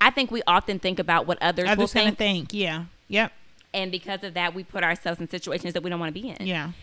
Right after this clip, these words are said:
Speaker 1: And it's
Speaker 2: Yeah.
Speaker 1: like, we're getting older.
Speaker 2: Yeah.
Speaker 1: You don't have to go anywhere you don't
Speaker 2: To
Speaker 1: wanna
Speaker 2: do
Speaker 1: go.
Speaker 2: anything you don't wanna do.
Speaker 1: In your
Speaker 2: Exactly.
Speaker 1: leisure time.
Speaker 2: Mm-hmm.
Speaker 1: I feel like, you know,
Speaker 2: Mm-hmm.
Speaker 1: work is work, whatever.
Speaker 2: Gotta
Speaker 1: But
Speaker 2: do
Speaker 1: in
Speaker 2: that.
Speaker 1: my
Speaker 2: Yeah.
Speaker 1: personal time,
Speaker 2: Yeah.
Speaker 1: after I've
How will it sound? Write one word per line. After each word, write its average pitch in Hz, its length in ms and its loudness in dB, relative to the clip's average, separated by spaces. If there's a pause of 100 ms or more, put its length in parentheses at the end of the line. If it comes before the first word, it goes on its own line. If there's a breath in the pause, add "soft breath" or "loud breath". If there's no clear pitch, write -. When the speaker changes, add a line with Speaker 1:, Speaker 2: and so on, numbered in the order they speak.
(120 loud breath)
Speaker 1:
And 262 100 -2
it's 277 100 -2
Speaker 2:
Yeah. 175 60 -2
Speaker 1:
like, 247 160 0 (200)
we're 285 200 0
getting 480 260 2
older. 185 420 -2
Speaker 2:
Yeah. 202 320 0 (180)
Speaker 1:
You 453 80 -6 (160)
don't - 120 0
have 285 140 2
to 277 60 -2
go 262 140 2
anywhere 285 320 2
you 277 120 -2
don't 294 120 4
Speaker 2:
To 277 60 2
Speaker 1:
wanna 294 140 4
Speaker 2:
do - 60 2
Speaker 1:
go. 277 60 2
Speaker 2:
anything 202 460 4
you 180 120 -4
don't 175 200 0
wanna 170 200 0
do. 160 220 -2
Speaker 1:
In 277 240 6
your 262 140 6
Speaker 2:
Exactly. 233 220 0
Speaker 1:
leisure 185 300 2
time. 202 400 2
Speaker 2:
Mm-hmm. 208 80 4
Speaker 1:
I 202 120 6
feel 277 140 0
like, 269 160 0
you 277 80 2
know, 247 140 4
Speaker 2:
Mm-hmm. 202 100 2
Speaker 1:
work 240 200 2
is 233 140 -2
work, 190 480 4
whatever. 147 600 -2
Speaker 2:
Gotta 185 160 -8
Speaker 1:
But - 140 4
Speaker 2:
do - 60 0
Speaker 1:
in 247 120 4
Speaker 2:
that. 277 80 8
Speaker 1:
my 311 80 8
Speaker 2:
Yeah. 294 80 4
Speaker 1:
personal 294 400 4
time, 277 480 0
Speaker 2:
Yeah. - 80 2
Speaker 1:
after 202 260 4
I've 254 280 4